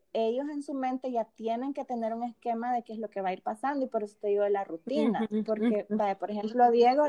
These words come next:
Speaker 1: ya sabe que después de almuerzo, o sea, solo termina de comer, eh, y directo a lavarse las manos y la boquita, porque se llenan todo,
Speaker 2: Ajá.
Speaker 1: ¿verdad? Y luego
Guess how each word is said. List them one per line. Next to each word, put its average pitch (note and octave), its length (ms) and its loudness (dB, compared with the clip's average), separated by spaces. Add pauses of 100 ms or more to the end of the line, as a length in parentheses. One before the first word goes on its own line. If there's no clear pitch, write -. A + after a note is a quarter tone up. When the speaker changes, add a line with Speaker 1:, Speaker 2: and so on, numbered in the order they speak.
Speaker 1:
ya A3+ 140 4
sabe A#3 340 0
que B3 140 0
después G#3+ 320 0
de A3 80 0
almuerzo, A#3+ 500 0
o - 20 -18
sea, G3+ 240 -4
solo G#3 340 -2
termina C4 440 0
de C#4 120 -2
comer, A3 340 -2 (720)
eh, G3+ 880 0 (280)
y B3 160 2
directo A3 440 4
a C4 40 4
lavarse B3 380 4
las B3 120 -2
manos B3 320 -2
y C4 80 -4
la A#3+ 120 0
boquita, B3+ 420 -6
porque G3 220 -6
se F#3 220 -6
llenan G#3+ 380 2
todo, C#4 360 2
Speaker 2:
Ajá. A3+ 280 -2
Speaker 1:
¿verdad? G#3+ 60 -10 (440)
Y B3+ 120 2
luego A#3+ 480 6